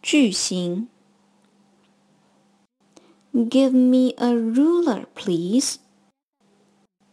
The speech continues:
Here you are. Thank you.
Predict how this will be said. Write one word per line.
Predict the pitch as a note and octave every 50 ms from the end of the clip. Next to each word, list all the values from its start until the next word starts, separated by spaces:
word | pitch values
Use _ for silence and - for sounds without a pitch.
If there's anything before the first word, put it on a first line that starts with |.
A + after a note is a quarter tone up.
| _ _ _ _ _ _ _ _ _ _ _ _ _ _ _ _ _ _ _ _ _ _ _ _ _ _ _ _ _ _ _ _ _ _ _ _ _ _ _ _
Here | - - - - E4+ D#4+ D4+ C4
you | A3 F#3+ F3 F3 - -
are. | - E3+ E3+ E3+ F3+ G#3 B3+ D4 D4 - _ _ _ _ _ _ _ _ _ _ _ _ _ _ _ _ _ _ _ _ _ _ _ _ _ _ _ _ _ _ _ _ _ _ _ _ _ _ _ _ _ _ _ _ _ _ _ _ _ _ _ _ _ _ _ _ _ _ _
Thank | _ - - - C#4 C#4 C#4 C#4 C#4 C#4+ - - -
you. | G3 - - - - A3